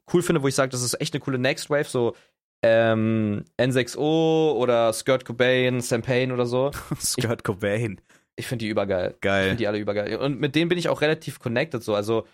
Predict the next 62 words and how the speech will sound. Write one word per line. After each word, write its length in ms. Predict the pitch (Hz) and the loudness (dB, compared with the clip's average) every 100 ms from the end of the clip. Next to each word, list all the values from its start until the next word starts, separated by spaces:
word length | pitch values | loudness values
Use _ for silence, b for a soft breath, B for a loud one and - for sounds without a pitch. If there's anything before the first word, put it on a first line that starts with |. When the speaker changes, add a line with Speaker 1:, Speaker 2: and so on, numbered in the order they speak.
| b _ _ - | b _ _ -10
Speaker 1:
halt 160 | 117 | -6
nicht 260 | 131 - - | -2 -4 -2
personal, 400 | 135 160 175 180 | 0 0 2 4
aber 140 | 139 | 4
halt 120 | 127 113 | 4 4
über 140 | 117 | 2
Insta, 400 | 135 139 120 110 | 4 2 2 4
wir, 320 | 110 113 110 | 4 4 2
wir 80 | 104 | 2
folgen 320 | 127 127 127 | 2 2 4
uns, 160 | 127 117 | 0 2
schreiben 240 | 117 120 | 2 4
ab 120 | 113 123 | 2 0
und 100 | 120 | 0
zu. 340 | 131 127 127 b _ _ _ 113 | 0 0 -2 b _ _ _ 2
Und 100 | 110 | 4
auch 120 | 120 | 2
so 120 | 127 | 2
mit 140 | 127 - | -2 2
Proxy 320 | 139 - 165 | 0 2 0
und 60 | 131 | 2
so. 100 | 131 | 0
Und 100 | 123 | 0
es, 120 | 123 | -4
es 140 | 135 | -4
ist 100 | 165 | 0
halt 140 | 185 - | 0 2
genau 400 | 139 135 185 214 | 2 4 4 2
so, 120 | 185 | 0
die, 280 | 170 143 - | -2 -2 -2
das 160 | 156 | -4
catcht 280 | - 208 - | 0 0 0
mich 120 | 113 | -6
voll. 340 | - 190 151 - | 4 6 6 4
Es 180 | - 202 | 0 2
ist 100 | 202 | 0
so 60 | |
dieses, 300 | 190 180 180 B B | 2 0 -2 B B
das 160 | - 160 | -2 0
nimmt 160 | 226 220 | 0 0
sich 160 | - | 2
alles 200 | 202 202 | 2 2
nicht 120 | 208 | 0
so 120 | 202 185 | 2 2
ultra 220 | 226 214 | 0 0
krass 160 | 175 | -2
ernst, 260 | 165 208 220 | 2 2 2
aber 60 | 165 | 0
es 80 | |
ist 120 | 151 - | -2 2
ultra 360 | 202 226 185 143 | 2 4 4 6
vibey, 320 | 156 214 214 | 6 4 2
es 100 | 151 | 0
ist 100 | 180 | 0
ultra 220 | 196 170 | 2 4
geil 260 | 135 165 196 | 4 4 4
und 60 | |
es 80 | 151 | 0
ist 200 | 139 135 | -2 0
trotzdem 280 | 180 - 165 | 0 0 -2
serious. 360 | - 180 135 | 0 0 0
Und 140 | 123 | -2